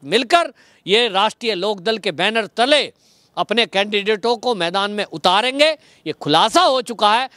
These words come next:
लेकिन अब उत्तर प्रदेश की जनता को देखना है कि वो जिन्ना के पसंद वाले लोगों को चुनते हैं या गन्ने की मिठास वालों को चुनते हैं, जैसा योगी आदित्यनाथ ने कहा।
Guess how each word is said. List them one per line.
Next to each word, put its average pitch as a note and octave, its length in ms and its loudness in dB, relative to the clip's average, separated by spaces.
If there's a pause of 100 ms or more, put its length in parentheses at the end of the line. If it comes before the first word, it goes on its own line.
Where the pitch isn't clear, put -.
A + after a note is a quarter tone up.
(180)
लेकिन A3 220 -2
अब G#3 120 -2
उत्तर C4 300 -2
प्रदेश A3+ 400 -2
की A#3+ 160 -8
जनता G3+ 520 -2
को C#4+ 140 -2
देखना G3 400 -2
है A3+ 160 -4 (320)
कि A3 60 2
वो A#3+ 160 2
जिन्ना A3+ 880 -2 (580)
के G#3+ 80 2
पसंद D4+ 520 0
वाले A#3+ 280 0
लोगों G#3+ 280 -4
को A3 120 -8
चुनते F#3 360 -6
हैं A3 260 0
या B3 160 -2
गन्ने F#3+ 420 -6
की G3 120 -8
मिठास E3+ 400 -2
वालों E3 280 -2
को D#3 100 -10
चुनते D3+ 300 -6
हैं, A#3 240 0 (260)
जैसा F3 220 2
योगी F3+ 300 -2
आदित्यनाथ D3+ 580 -4
ने D3+ 200 -6
कहा। A#3 280 0